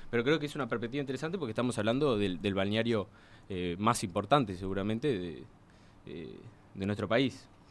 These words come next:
Pero también quiero llamar la atención, eh, acerca de algunos desafíos que tenemos con respecto al trabajo en la temporada estival. Eh, en algún momento, eh, los empresarios y otros actores sociales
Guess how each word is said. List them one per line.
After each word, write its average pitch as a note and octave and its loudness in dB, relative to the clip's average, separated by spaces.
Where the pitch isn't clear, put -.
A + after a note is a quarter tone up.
Pero D#3+ 6
también F3+ 4
quiero G#3 4
llamar F#3 2
la F#3+ 8
atención, D#3 2
eh, G2+ -2
acerca D#3 0
de - 6
algunos D#3+ 4
desafíos C#3 4
que G#2+ -2
tenemos B2 -4
con A2 0
respecto B2+ -2
al A#2+ 0
trabajo A2 4
en C#3 -2
la A2+ -2
temporada G2+ 0
estival. F2+ -4
Eh, G2 -2
en C3+ 4
algún F#3 8
momento, G3 6
eh, F#2+ -4
los F#2+ -4
empresarios B2 0
y G2+ -4
otros A2 -2
actores G#2 -6
sociales B2+ -6